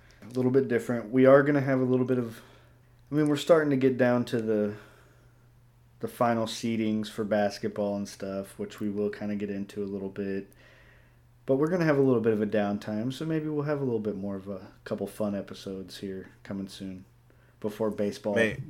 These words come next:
Speaker 1: gets in full swing.
Speaker 2: Maybe. Especially now that, like, by the time we, we talk again, hopefully my fantasy draft season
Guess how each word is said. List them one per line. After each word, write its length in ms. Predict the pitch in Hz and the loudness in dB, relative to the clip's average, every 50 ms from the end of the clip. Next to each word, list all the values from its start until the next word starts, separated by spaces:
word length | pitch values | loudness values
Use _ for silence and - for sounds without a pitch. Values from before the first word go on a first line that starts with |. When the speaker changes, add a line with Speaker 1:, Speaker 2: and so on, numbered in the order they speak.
| 123 | -6
Speaker 1:
gets 200 | 107 110 104 - | -6 -6 -4 -4
in 100 | 107 104 104 | -4 -6 -6
full 200 | - - 104 101 | -6 -6 -6 -6
swing. 460 | - - - 107 104 101 98 101 104 - - - - - - - - - - - - _ - - - - - - - - | -6 -8 -6 -6 -6 -6 -6 -8 -10 -14 -18 -20 -20 -20 -20 -20 -20 -20 -20 -20 -20 _ -20 -20 -20 -20 -20 -20 -14 -6
Speaker 2:
Maybe. 440 | 107 110 107 101 92 90 90 - - - | -4 -2 -2 -2 -4 -8 -12 -14 -16 -16
Especially 400 | - - 147 156 156 175 180 156 | -2 4 6 6 6 4 2 4
now 240 | 135 127 127 127 123 | 8 10 10 10 10
that, 260 | 120 113 107 95 - - - - - - | 8 6 4 4 0 -12 -20 -20 -12 -8
like, 160 | 113 104 92 - - - - - - - - - - - _ - - | -6 -6 -6 -8 -16 -20 -20 -20 -20 -20 -20 -20 -20 -20 _ 2 6
by 240 | 127 123 139 160 165 | 8 8 8 8 6
the 160 | 156 139 120 | 2 0 -2
time 360 | - 135 123 123 127 127 123 | -2 0 0 2 2 0 -2
we, 200 | 117 113 107 - - - - - | -4 -6 -8 -8 -12 -20 -20 -10
we 160 | - 113 110 110 | -6 -6 -4 -2
talk 340 | - 120 107 110 113 - | 0 2 2 2 2 0
again, 440 | 131 120 127 131 131 135 139 143 143 - - - - _ _ _ _ - - - - - _ _ _ _ _ | -4 -8 -6 -4 -4 -6 -6 -10 -14 -18 -20 -20 -20 _ _ _ _ -20 -20 -20 -20 -20 _ _ _ _ _
hopefully 580 | - - - 123 117 - - - 135 135 135 135 | -8 -2 0 0 0 0 -4 -6 -4 -4 -4 -2
my 220 | 127 120 104 107 | -2 -2 -2 -2
fantasy 400 | - - 113 110 110 113 - 127 | -2 -2 -2 0 -2 -2 -6 -6
draft 440 | 120 127 120 120 120 120 123 - - | -4 0 2 2 2 2 -2 -6 -10
season 580 | - - - - 127 127 120 131 127 127 127 | -6 -4 -4 -4 -4 -6 -8 -8 -10 -10 -12